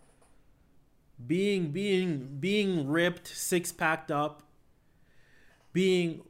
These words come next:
well-dressed, being all this, being, having money, uh, having all these things are not gonna be relevant if you don't know how to actually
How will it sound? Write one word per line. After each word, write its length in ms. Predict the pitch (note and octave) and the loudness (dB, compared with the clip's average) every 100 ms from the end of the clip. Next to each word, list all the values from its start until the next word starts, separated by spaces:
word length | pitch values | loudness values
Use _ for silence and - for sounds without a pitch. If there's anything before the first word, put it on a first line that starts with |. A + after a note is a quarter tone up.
| - | -8
well-dressed, 840 | C3+ E3+ E3+ E3 C#3 D3+ D3 C#3+ | 2 6 6 4 2 0 0 0
being 200 | D3+ F3 D#3 | 0 0 -2
all 380 | D3 D#3+ F3+ F3 | 4 6 6 4
this, 520 | C#3+ C3+ D3 - - _ _ _ _ - | 2 0 -2 -8 -14 _ _ _ _ 0
being, 460 | F3 E3+ D#3 C#3+ - _ _ - | 2 2 0 -6 -18 _ _ -12
having 380 | - E3+ E3+ F3 | -2 0 2 0
money, 320 | D3+ D3 D3 | 0 -2 -4
uh, 160 | C#3 D3 | -6 -4
having 320 | E3+ E3 E3 | -2 0 0
all 140 | D#3+ | -2
these 240 | D3 D3+ C#3+ | -2 -4 -2
things 460 | C#3+ C3+ C#3 - - _ _ _ _ _ - | -4 -4 -6 -10 -18 _ _ _ _ _ -6
are 100 | D3 | -2
not 280 | E3 G3+ A3 | 4 4 4
gonna 160 | A3 | 2
be 140 | G#3+ G3 | 2 0
relevant 680 | D#3 A#3 C4+ D3 C#3+ C#3+ - - | 4 4 4 2 0 0 -8 -8
if 180 | D3 D3+ | -6 -4
you 120 | E3 | -4
don't 400 | C#3 E3 F#3 E3 | 4 4 4 2
know 280 | D#3+ E3 D#3 | 0 0 -2
how 260 | C#3+ D#3 | 0 0
to 200 | D3+ D#3+ - | 0 -6 -2
actually 600 | C#3 C#3+ - D3+ D#3+ D#3+ | -2 -2 -4 -2 -2 -2